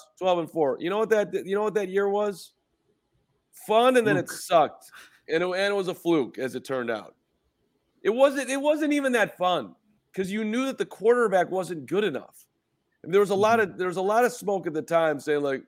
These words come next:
Speaker 1: you know, there were some people that were believing in Mitch, believing in Mitch. And I'm sitting there watching, I'm like, "Guy's not good. He's, he's, he's, he's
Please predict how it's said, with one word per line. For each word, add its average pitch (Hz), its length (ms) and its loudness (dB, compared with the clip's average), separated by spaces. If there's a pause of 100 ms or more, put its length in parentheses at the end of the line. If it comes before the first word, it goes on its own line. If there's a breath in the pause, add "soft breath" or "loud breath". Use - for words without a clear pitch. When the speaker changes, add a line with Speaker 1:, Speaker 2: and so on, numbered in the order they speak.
Speaker 1:
you 151 120 -4
know, 139 80 -2
there 135 100 -2
were 131 60 -4
some 170 200 -4
people 160 140 0
that 143 100 0
were 139 120 -2
believing 139 380 -4
in 131 80 -6
Mitch, 127 220 -8
believing 127 360 -6
in 120 100 -8
Mitch. 120 240 -4
And 123 100 -6
I'm 156 80 -8
sitting 147 200 -14
there 123 100 -6
watching, 120 280 -4
I'm 113 60 -8
like, 107 220 -6 (560)
"Guy's 117 200 -8
not 131 160 -8
good. 135 280 -8 (640)
He's, 120 300 -12
he's, 120 320 -8
he's, 117 320 -8
he's 120 180 -8